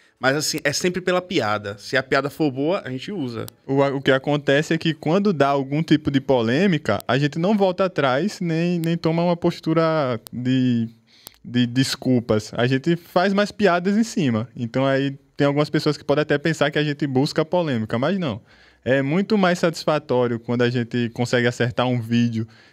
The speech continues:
Speaker 2: que não tem nenhuma polêmica e tem aquele retorno. É muito mais legal pra gente do que quando tem uma polêmica.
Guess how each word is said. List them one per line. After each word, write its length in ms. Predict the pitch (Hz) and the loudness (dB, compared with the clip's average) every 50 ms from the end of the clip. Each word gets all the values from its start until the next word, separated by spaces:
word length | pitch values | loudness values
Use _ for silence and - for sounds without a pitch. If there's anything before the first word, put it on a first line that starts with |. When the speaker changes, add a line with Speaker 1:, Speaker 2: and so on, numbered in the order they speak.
| _ _ | _ _
Speaker 2:
que 160 | - 123 123 | 0 2 2
não 160 | 131 131 139 | 4 2 2
tem 180 | 139 - 135 135 | 2 2 2 4
nenhuma 340 | 143 147 151 143 147 151 | 4 2 2 4 2 2
polêmica 680 | 143 - 147 135 123 123 127 135 143 139 139 131 - 123 | 2 2 0 2 2 4 4 4 2 2 0 0 0 0
e 40 | 127 | 0
tem 140 | - 127 123 | 0 -2 -2
aquele 220 | 117 135 127 131 | 0 0 0 2
retorno. 480 | 135 131 120 127 - 120 123 139 143 127 | 2 0 0 0 0 0 0 2 0 0
É 40 | |
muito 200 | 120 135 143 147 | -2 -2 -2 -2
mais 160 | 156 156 156 151 | 0 0 0 0
legal 340 | 151 143 135 120 123 123 | 0 -2 0 0 0 -2
pra 180 | 123 - 131 123 | 0 0 0 0
gente 240 | 117 123 123 127 151 | 0 -2 -2 -4 -4
do 80 | 147 156 | -4 -4
que 100 | - 160 | -4 -4
quando 200 | 156 165 165 160 | -2 -2 -4 -4
tem 120 | 160 160 160 | -4 -4 -4
uma 80 | 160 | -4
polêmica. 680 | 160 - 196 190 156 131 113 101 104 104 - - 117 | -2 -2 -2 -2 -2 -2 -2 -4 -6 -8 -10 -12 -14